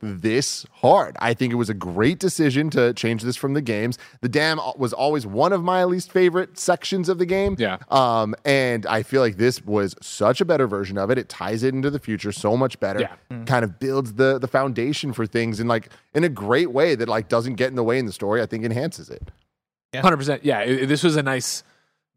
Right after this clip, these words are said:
Speaker 2: Jackson from Last of Us Part Two into Part One, set, setting the stage, building out what we're gonna be doing next season. Spoilers, of course.
Speaker 3: I like being there in the winter also.
Speaker 2: Yeah.
Speaker 3: You know, they
Speaker 2: Yeah, yeah.
Speaker 3: shifted winter a bit earlier in the, in, in the show, and it almost feels like in,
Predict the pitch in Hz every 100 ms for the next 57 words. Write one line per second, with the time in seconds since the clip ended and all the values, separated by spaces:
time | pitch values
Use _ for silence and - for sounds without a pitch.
0 | - 156 143 - 135 113 - 117 104 104
1 | 98 _ _ 131 127 123 113 110 - 110
2 | - 131 117 104 110 104 110 101 101 110
3 | 98 92 - 117 107 - - 120 110 107
4 | - 101 101 101 117 107 104 104 95 101
5 | 101 95 _ _ _ _ 131 127 123 110
6 | 107 101 101 95 - 95 92 90 95 90
7 | 90 92 - 90 - _ _ - 151 180
8 | 175 156 135 117 113 123 107 131 - 107
9 | - - 123 - 120 113 120 92 151 151
10 | 135 135 131 131 127 117 120 117 117 113
11 | 117 120 117 - 120 117 - 113 110 110
12 | 131 127 131 131 131 123 117 123 120